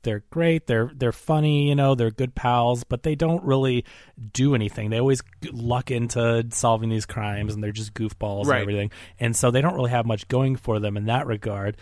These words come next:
Speaker 1: And then s-, they find out Scooby is the descendant of this great dog,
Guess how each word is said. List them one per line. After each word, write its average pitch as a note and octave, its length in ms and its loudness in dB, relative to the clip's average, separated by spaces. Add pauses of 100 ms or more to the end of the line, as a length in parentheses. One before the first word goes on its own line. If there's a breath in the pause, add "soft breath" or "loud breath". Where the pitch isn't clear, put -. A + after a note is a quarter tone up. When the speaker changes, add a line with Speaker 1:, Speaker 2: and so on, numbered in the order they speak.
(240 loud breath)
Speaker 1:
And A#2+ 200 0
then A#2 320 6
s-, - 100 -10
they A#2 220 0
find A#2+ 260 0
out A2 80 -2
Scooby D3+ 580 2
is A#2+ 140 2
the B2 100 -2
descendant B2 520 0
of A2 100 -4
this A2 140 -6
great A2 240 -4
dog, C#3+ 420 0